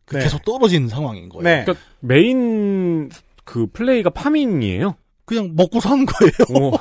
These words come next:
Speaker 2: 아, 파밍만으로 되지 않아요.
Speaker 1: 예.
Speaker 3: 아, 그래요?
Speaker 2: 네.
Speaker 1: 이게 나중에 또 설명을 드릴 거예요.
Speaker 2: 음.
Speaker 1: 그래갖고 이제 고기를 구웠잖아요. 그러면 열량 효율이 좀 높아집니다.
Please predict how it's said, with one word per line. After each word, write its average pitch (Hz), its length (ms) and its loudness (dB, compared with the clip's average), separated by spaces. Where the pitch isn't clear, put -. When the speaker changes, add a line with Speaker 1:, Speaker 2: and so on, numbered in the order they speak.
Speaker 2:
아, 175 120 4
파밍만으로 240 600 2
되지 151 200 -2
않아요. 101 300 -10
Speaker 1:
예. 165 140 0
Speaker 3:
아, 127 120 4
그래요? 123 400 4
Speaker 2:
네. 147 280 2
Speaker 1:
이게 208 260 -4
나중에 175 300 2
또 185 120 -2
설명을 208 320 2
드릴 143 220 0
거예요. 95 260 -10
Speaker 2:
음. 143 140 -4
Speaker 1:
그래갖고 - 240 -8
이제 160 260 -4
고기를 196 340 0
구웠잖아요. 123 640 2
그러면 190 260 -2
열량 175 340 0
효율이 196 220 -4
좀 208 140 -4
높아집니다. 131 680 -6